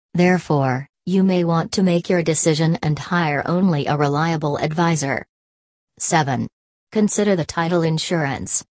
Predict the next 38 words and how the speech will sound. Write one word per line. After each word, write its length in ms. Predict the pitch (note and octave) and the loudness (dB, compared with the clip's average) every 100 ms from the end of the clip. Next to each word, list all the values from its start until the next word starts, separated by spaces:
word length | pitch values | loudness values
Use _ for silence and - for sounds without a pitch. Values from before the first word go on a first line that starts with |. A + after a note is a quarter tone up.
| _ _ _ _ _ - | _ _ _ _ _ -4
You 160 | F#3+ | 2
may 220 | F#3+ F3+ E3+ | 2 2 2
want 260 | E3 D#3 | 0 -2
to 100 | - | -4
go 220 | E3 D#3+ D#3+ | -2 0 0
for 200 | D#3 C#3+ | -2 -2
title 380 | - E3 F3 | -2 -2 0
insurance 680 | E3 D#3+ - G#3 F3+ D3 - | 0 -2 -2 -2 0 0 -2
as 160 | G3 F3 | -2 0
this 220 | F#3 - | -2 -2
can 200 | - E3+ | 0 -2
help 360 | C3+ D#3 - E3+ | 0 -4 -2 -2
you 100 | E3+ | 2
be 160 | F3+ | 2
on 220 | D3+ C3+ | 2 0
the 80 | C3+ | -2
safe 400 | B2+ G3 G3+ - | -4 -2 -2 -4
side. 520 | - D#3+ C#3 B2+ A#2 - _ _ _ - | -4 -2 -2 -4 -8 -14 _ _ _ -6
Apart 420 | E3 - F#3+ A3+ | -4 0 0 0
from 260 | - F3 D#3 | -2 -2 -2
this, 360 | C3+ A#2 - - _ | -4 -4 -6 -6 _
you 160 | F3+ F#3+ | 0 2
may 220 | F#3+ F3+ | 2 2
want 300 | E3+ E3 - | 2 0 -2
to 100 | F#3+ | -4
check 300 | - F#3+ F#3 | -2 -2 2
out 180 | E3+ D3+ | 0 2
the 120 | D3+ | 0
exception 600 | C#3 - D#3 - - C#3+ | 0 0 -2 -2 -2 -2
page 280 | - D#3 C#3 | -2 -2 -2
of 160 | - D3 | -4 -2
your 140 | C3+ | -2
title 400 | B2+ - E3 F3 | -4 -4 -2 0
insurance 640 | E3 D#3 - G#3 F3+ D3 - | 0 -2 -2 0 0 -2 -4
prior 420 | - E3+ D#3+ D3+ | 0 2 2 0
to 180 | - D#3 | -2 -2
closing 480 | E3 D#3+ C#3+ C#3+ | 0 0 0 -2
time. 480 | C3+ E3 C#3 C3 B2+ | -2 -2 -2 -2 -6